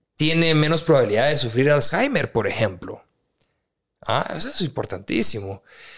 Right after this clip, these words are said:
La persona que lee tiene mejor retentiva, mejor memoria. La persona que lee, y vean qué interesante esto,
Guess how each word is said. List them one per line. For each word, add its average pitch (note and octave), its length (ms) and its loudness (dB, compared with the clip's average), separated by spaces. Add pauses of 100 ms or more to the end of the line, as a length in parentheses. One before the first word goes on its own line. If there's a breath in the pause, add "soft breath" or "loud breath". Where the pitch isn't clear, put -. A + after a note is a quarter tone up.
(120)
La C#3 160 0
persona C3+ 320 2
que B2 140 0
lee E3 420 4
tiene C#3 220 0
mejor A#2+ 260 0
retentiva, C3+ 540 0
mejor A#2 240 -4
memoria. A2+ 600 0 (580 soft breath)
La C#3+ 200 2
persona D3 440 2
que A#2+ 140 0
lee, C#3 520 2
y A2+ 60 0
vean C#3 180 2
qué D#3+ 80 -2
interesante C3+ 500 0
esto, B2+ 320 -4